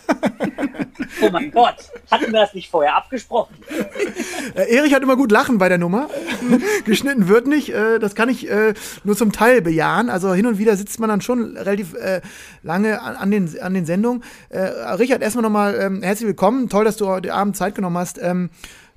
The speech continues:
Speaker 2: wir wollten natürlich auch einen Profi haben, nicht nur einen Tischtennis-Profi und einen, äh, einen absoluten Kenner, wenn nicht den Kenner der Szene, sondern wir wollten natürlich auch einen Medienprofi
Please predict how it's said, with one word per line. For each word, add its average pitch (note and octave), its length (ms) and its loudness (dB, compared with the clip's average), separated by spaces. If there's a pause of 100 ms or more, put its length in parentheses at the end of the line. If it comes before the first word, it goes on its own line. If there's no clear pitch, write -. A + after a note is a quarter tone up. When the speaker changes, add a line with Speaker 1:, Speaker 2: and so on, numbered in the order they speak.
(100)
Speaker 2:
wir E3 560 -2
wollten G#3 220 4
natürlich G#3+ 440 2
auch A3 160 0
einen A#3+ 120 0
Profi F#3+ 580 0 (340)
haben, F3 400 0
nicht A3+ 200 -2
nur A#3 140 2
einen F#3+ 160 -2
Tischtennis-Profi G3 1300 -6 (520)
und F#3+ 180 -4
einen, F3+ 240 -4
äh, E3+ 340 -2
einen E3 220 -8
absoluten F#3+ 380 -6
Kenner, G3+ 360 2
wenn F3+ 100 2
nicht G3 180 0
den A3+ 160 2
Kenner G#3 200 0
der F#3 120 -2
Szene, G#3+ 240 2
sondern G3 200 2
wir F3 80 0
wollten G3 160 2
natürlich A3+ 440 -2
auch G#3 200 -2
einen G3+ 80 2
Medienprofi D3 720 0